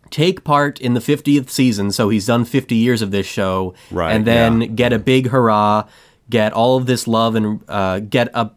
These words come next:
Speaker 1: an official page on the Sesame Street website where you can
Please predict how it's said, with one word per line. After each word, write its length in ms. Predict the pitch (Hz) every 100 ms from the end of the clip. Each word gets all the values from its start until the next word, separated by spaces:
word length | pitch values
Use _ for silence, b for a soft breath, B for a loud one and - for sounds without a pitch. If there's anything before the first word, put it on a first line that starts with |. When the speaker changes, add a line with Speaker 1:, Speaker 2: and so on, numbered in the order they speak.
| -
Speaker 1:
an 120 | 120
official 400 | 113 - - 165
page 400 | 127 123 135 170
on 120 | 135 113
the 100 | 98
Sesame 380 | 131 131 131
Street 420 | 117 - 131 120 _ _
website 640 | 98 107 127 127 156 123 120
where 140 | 113
you 160 | 113 110
can 360 | 113 110 110